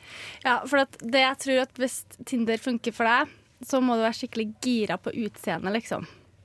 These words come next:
Det, det, for det er derfor du holder interessen opp i, gjennom en dritkjedelig Tinder-samtale, liksom, om hva du gjør da, <laughs> og hvor stor du er, du er da, og den,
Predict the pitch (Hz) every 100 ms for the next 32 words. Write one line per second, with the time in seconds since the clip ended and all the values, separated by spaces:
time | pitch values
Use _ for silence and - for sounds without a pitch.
0 | _ - - - - 233 226 240 233 -
1 | _ 233 - 277 240 233 208 - 233 254
2 | 214 190 214 214 190 - 214 240 - -
3 | 247 233 220 208 196 208 208 208 - 247
4 | 254 - 262 240 233 233 - - - 254
5 | 214 - - 190 196 - 196 190 170 190
6 | 190 180 170 190 220 196 202 - 208 202
7 | - 214 208 202 226 233 240 240 254 269
8 | 269 240 262 - - - - - 240 240
9 | 240 233 - 233 208 208 196 214 214 240
10 | 247 262 247 233 226 220 214 214 - 214
11 | 214 214